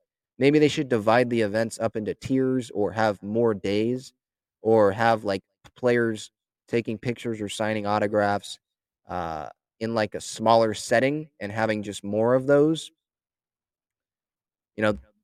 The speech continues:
the players get paid thirty million dollars a year, like the Mannies of the world, and Musgrove hopefully soon will be.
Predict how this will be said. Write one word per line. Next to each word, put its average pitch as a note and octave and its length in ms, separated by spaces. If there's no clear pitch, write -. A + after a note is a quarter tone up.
the - 80
players A2 380
get - 140
paid A2 220
thirty A2+ 260
million G#2+ 280
dollars G2+ 360
a F#2+ 40
year, G#2 400
like F#2 180
the G2+ 80
Mannies G#2+ 380
of A2 40
the A2 80
world, G#2+ 300
and F2 100
Musgrove G2+ 640
hopefully A2+ 420
soon A#2+ 480
will A#2+ 180
be. C3 280